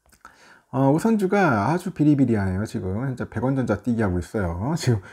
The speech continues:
오만 칠천사백 원에서, 음, 지금 헤매고 있습니다. 한 백 원 정도. 근데 진짜 오후 되면은 조금 오르지 않을까 저는 생각합니다. 아, 잘하면 오만 팔천 원까지 가보는 거고, 안 되면은 오만 한 칠천오백 원,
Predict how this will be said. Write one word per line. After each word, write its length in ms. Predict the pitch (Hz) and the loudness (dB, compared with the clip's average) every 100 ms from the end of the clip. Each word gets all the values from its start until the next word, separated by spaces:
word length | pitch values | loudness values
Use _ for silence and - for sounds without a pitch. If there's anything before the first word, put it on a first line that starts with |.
| - - _ | -20 -20 _
오만 520 | 110 120 131 131 127 | -2 2 2 0 -2
칠천사백 1200 | - 175 175 175 160 151 151 151 - 151 160 147 | 0 2 2 0 -6 -2 -4 -6 -4 -4 0 -2
원에서, 540 | 123 98 92 135 95 - _ _ _ _ _ | -2 -2 -2 -4 -4 -6 _ _ _ _ _
음, 200 | 107 123 143 | -6 -4 -6
지금 320 | - 92 95 | -6 -4 -2
헤매고 320 | 92 160 123 | 0 0 0
있습니다. 400 | 90 - 92 87 | -2 -4 -8 -6
한 220 | 87 98 101 | -8 -8 -6
백 80 | |
원 80 | 98 | -6
정도. 320 | 92 90 127 | -4 -4 -4
근데 180 | 147 160 | -2 -4
진짜 140 | 147 139 | -4 0
오후 220 | 156 202 | 0 2
되면은 420 | 190 151 175 170 | 2 2 0 -4
조금 340 | 214 254 240 | -2 -2 0
오르지 200 | 131 170 | 2 2
않을까 520 | 143 110 - 90 117 156 | 0 -2 -4 -6 -6 -6
저는 240 | 113 101 | -4 -6
생각합니다. 640 | 147 131 117 131 92 85 - - - - - - | -6 -6 -4 -4 -4 -6 -10 -20 -20 -20 -20 -8
아, 180 | 104 104 | -6 -6
잘하면 480 | - 131 151 156 | -6 -2 0 0
오만 260 | 110 123 135 | 2 0 0
팔천 300 | - 165 156 | -4 -6 -8
원까지 240 | 147 117 | -4 -6
가보는 340 | 107 98 127 123 | -4 -4 -2 0
거고, 340 | 101 120 120 | 0 0 -2
안 160 | 95 104 | -2 -2
되면은 480 | 147 127 123 160 104 | -2 0 0 -2 -4
오만 340 | 110 127 120 | -4 -2 -2
한 240 | 127 127 - | -4 -8 -10
칠천오백 960 | - 160 160 - 123 - 110 120 123 117 | -4 -4 -2 -6 -4 -2 -2 2 2 2
원, 240 | 120 147 | 0 -2